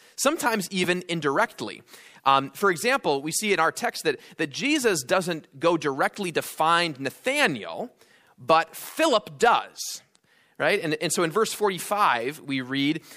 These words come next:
"Philip found Nathanael and told him, 'We have found the one Moses wrote about in the law, and about whom the prophets also wrote, Jesus of Nazareth, the son of Joseph.'" So Philip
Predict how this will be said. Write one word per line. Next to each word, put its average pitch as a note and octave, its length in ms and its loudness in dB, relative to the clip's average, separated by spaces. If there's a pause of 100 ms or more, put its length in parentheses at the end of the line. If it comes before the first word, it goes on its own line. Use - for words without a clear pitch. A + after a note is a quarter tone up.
(120)
"Philip G#3+ 560 0 (140)
found C#3 840 0
Nathanael C3+ 880 -4 (500)
and C3+ 180 -2
told B3+ 320 2
him, D3 140 -2
'We F#3 100 -2
have F#3+ 120 2
found A3+ 420 2
the A#3+ 60 -2
one C#3+ 380 -2
Moses C3+ 460 -2
wrote C3+ 240 0
about D#3 220 2
in F#3 80 -4
the F#3+ 60 -2
law, F#3+ 400 -2 (380)
and C#3+ 140 -2
about E3+ 240 4
whom G3 180 -2
the F#3+ 80 -4
prophets A3 540 -2
also C#3+ 320 -2
wrote, B2 340 -2
Jesus G3+ 380 -2
of F#3+ 100 -6
Nazareth, G#3 540 0
the E3 60 -10
son B2 380 -4
of D#3 140 -12
Joseph.'" C#3 560 -4 (400)
So F#3+ 160 2
Philip C4+ 500 2